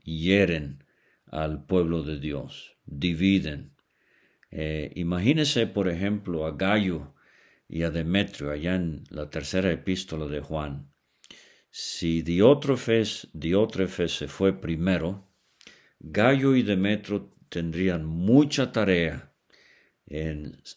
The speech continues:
ayudar al pueblo del Señor a sanar de estos hombres que, llenos de orgullo, buscan importancia propia,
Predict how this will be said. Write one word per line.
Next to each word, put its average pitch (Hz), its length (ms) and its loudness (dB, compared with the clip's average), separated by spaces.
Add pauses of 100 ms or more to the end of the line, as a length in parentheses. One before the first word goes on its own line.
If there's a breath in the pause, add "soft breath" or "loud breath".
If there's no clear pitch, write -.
ayudar 82 580 2
al 80 220 0
pueblo 90 340 2
del 80 180 0
Señor 80 640 -2
a - 140 -10
sanar 82 800 0 (540 soft breath)
de 80 180 0
estos 78 400 -6
hombres 82 640 -2 (500 soft breath)
que, 78 320 -4
llenos 104 520 8
de 90 80 6
orgullo, 90 680 4
buscan 85 840 0
importancia 95 1200 0
propia, 85 680 -2